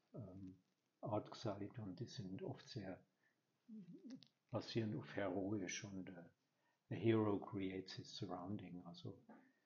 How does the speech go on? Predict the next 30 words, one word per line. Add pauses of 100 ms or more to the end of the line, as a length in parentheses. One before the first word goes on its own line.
(120)
aber
die
Message,
was
er (240)
wird, (100)
hat
wollen
überbringen,
ist,
dass, (360)
dass
eigentlich
du
derjenige
bestimmst, (680)
äh, (400)
wie's,
wie
dieses
Umfeld
aussieht (140)
im
Endeffekt,
also
wie
deine
Welt
aussieht.
Also